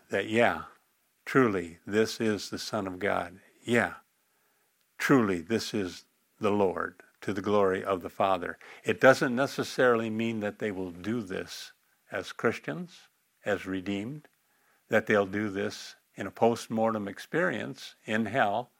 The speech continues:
realizing the error of their ways and bow down. It simply means that they will bow down. Their disposition is not given. We are to fill in the blanks. The Universalist says their disposition of that is, um,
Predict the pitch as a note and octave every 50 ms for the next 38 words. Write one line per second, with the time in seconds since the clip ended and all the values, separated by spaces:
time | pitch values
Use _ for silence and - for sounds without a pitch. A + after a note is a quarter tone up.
0 | _ _ _ _ - - A2+ A2 G#2+ G#2 G#2 G2+ G#2+ G2+ - A2 G2+ G2 G2+ G2+
1 | G2+ G2+ G#2 G2+ G2 G#2+ G#2+ G#2 G#2+ A#2+ C#3 C3 G2+ G2 F#2+ F#2+ G2 - - -
2 | _ _ _ _ _ _ - - - _ _ - G#2 G2 F#2+ G#2 G#2 G2+ G2+ G2+
3 | A2 A2 G#2 G2 F#2+ F#2+ F#2+ _ - - - - - - - - B2+ A2 A2+ -
4 | - C#3+ C#3 C#3 - C3+ C3 B2+ A#2+ A#2 A2 G#2+ G#2+ G#2 G2+ - - - _ -
5 | G#2+ G2+ G2 - - G#2+ A2 A2+ A2+ G2+ F#2+ G#2+ C3 C#3+ B2+ G2 F#2 E2+ F2 F2+
6 | F2 F2+ F#2 F2+ F#2 F2+ - - _ _ _ _ - - - - _ - G2+ F#2+
7 | A#2 C3+ B2 - - A#2 G2+ A2 C#3 C3+ - - C3+ A#2+ G#2+ G#2+ A#2+ B2+ A#2+ A2+
8 | - - A#2+ B2+ C3+ E3 E3+ E3 C#3 A2+ A#2+ A#2+ G#2+ G2 G#2 - - C3 A2+ A2
9 | G#2+ G#2 G2+ F#2+ G2 A2+ B2+ D#3+ F3 - - - A#2+ A2 A2 G#2+ G#2 G#2+ A2+ G#2+
10 | - - A2+ G#2 G2 - - C3+ B2+ D3+ D#3+ C#3 - - - - - - - -
11 | - - - - - G#2 A2 A#2+ A2+ - - - G#2+ G2 A#2+ B2 - - - A2+
12 | G#2 F#2 F#2+ G#2+ A2 A2+ A#2 A2+ A2 G#2+ G2 G2 F#2 - - G2 F#2+ F#2 F#2 F2+
13 | F2